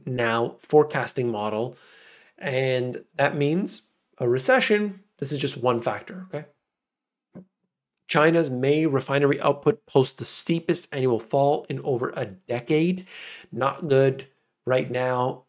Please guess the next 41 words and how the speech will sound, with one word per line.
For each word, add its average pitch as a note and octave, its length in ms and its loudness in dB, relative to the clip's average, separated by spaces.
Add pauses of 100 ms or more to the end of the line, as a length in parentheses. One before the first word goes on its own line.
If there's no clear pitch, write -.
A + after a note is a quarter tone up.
You C3+ 100 -8
could - 160 -14
see D3+ 220 2
that C#3 300 6
industrial C3+ 600 0
output D3 580 0 (480)
falling D3 880 4
back C#3 300 -2
to C#3+ 60 -10
the C3+ 100 -2
level C3+ 380 6
we C#3 120 -2
saw C#3+ 360 0
in C3+ 180 -8
two - 220 -8
thousand C3+ 540 -4
and A2 260 -8
one. C3+ 600 2 (520)
And A#2+ 100 -6
this B2 200 0
is A#2 140 -6
just - 380 0
the A#2+ 420 -4
oil B2+ 420 2
demand A#2+ 920 -2 (760)
falling F#3 460 8
down C#3+ 280 6
to C#3+ 200 2
a - 20 6
level. C3+ 720 0 (320)
I B2+ 60 0
mean, B2+ 360 0
this C3+ 160 -2
goes C#3 200 4
back C3+ 280 0
to C3 140 -6
two C#3 180 -8
thousand A#2+ 300 -2
and G#2+ 380 -10
ten, G#2+ 440 -4
essentially, A#2 600 -6